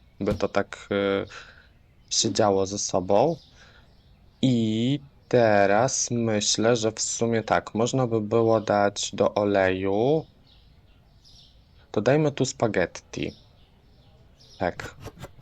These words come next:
Damy tutaj ten spaghetti makaron. U góry.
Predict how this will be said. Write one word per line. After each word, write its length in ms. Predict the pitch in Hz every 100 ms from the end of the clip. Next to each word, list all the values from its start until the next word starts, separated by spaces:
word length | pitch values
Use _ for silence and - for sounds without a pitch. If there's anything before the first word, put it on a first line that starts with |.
| - - - - - - -
Damy 300 | 92 104 127
tutaj 340 | 107 123 123 107
ten 220 | - 104
spaghetti 720 | - 107 101 101 - - 95
makaron. 760 | 95 92 - 95 90 90 123 170 - - _ - - - - - - - - - 294 - _ _ _ _ _ - _ - _ - - - - - -
U 120 | 107
góry. 560 | 98 95 95 95 123